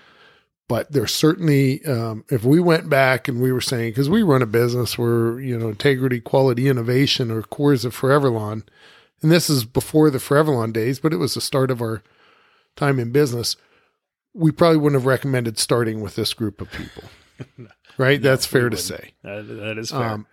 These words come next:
Speaker 1: but it is where we were at. It, it, it is what we were doing, and we were learning. And like you said, Brian, I don't know if we truly fully understood the like draws like, and that we were building a team, even if these guys could work hard, and some of them were very good workers.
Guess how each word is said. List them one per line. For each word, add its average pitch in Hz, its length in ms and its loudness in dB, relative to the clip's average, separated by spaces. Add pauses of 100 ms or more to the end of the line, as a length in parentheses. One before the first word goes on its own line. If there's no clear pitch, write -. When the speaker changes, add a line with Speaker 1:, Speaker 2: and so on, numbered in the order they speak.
Speaker 1:
but 139 320 2
it 147 120 4
is 147 280 2
where 139 160 2
we 139 160 2
were 135 120 4
at. 107 280 -4
It, 127 260 -2
it, 117 260 -6
it 123 140 -2
is 131 200 2
what 143 100 -6
we 147 80 2
were 131 80 2
doing, 123 320 0
and 117 160 -2
we 143 140 4
were 151 160 4
learning. 123 500 -2
And 113 200 -8 (460)
like 131 140 -2
you 135 120 -2
said, 123 240 -2
Brian, 120 360 -4
I 127 80 0
don't 131 160 -6
know 131 120 0
if 117 120 -6
we 117 100 -4 (220)
truly 156 500 2
fully 160 460 2
understood 139 460 -2
the 127 80 -4
like 131 260 -2
draws 135 320 0
like, 127 320 0
and 123 120 -6
that 117 200 -8 (520)
we 143 140 2
were 139 80 4
building 143 380 2
a 131 80 -2
team, 151 340 2
even 262 240 2
if 156 80 0
these 151 220 0
guys 127 280 0
could 117 200 -6
work 139 200 2
hard, 143 200 4
and 131 60 -4
some 202 200 2
of 254 60 0
them 139 100 2
were 123 100 0
very 135 300 2
good 120 320 0
workers. 139 600 -2